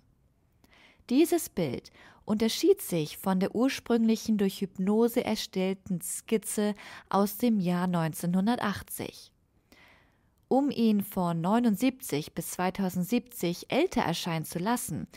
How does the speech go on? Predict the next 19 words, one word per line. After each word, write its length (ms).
fügten 460
sie 200
einen 380
zurückweichenden 960
Haaransatz 640
und 200
Falten 520
hinzu. 580
Nach 340
einer 320
Pressekonferenz 1080
wurden 520
die 100
Fotos 480
der 160
Öffentlichkeit 720
zur 140
Verfügung 500
gestellt. 640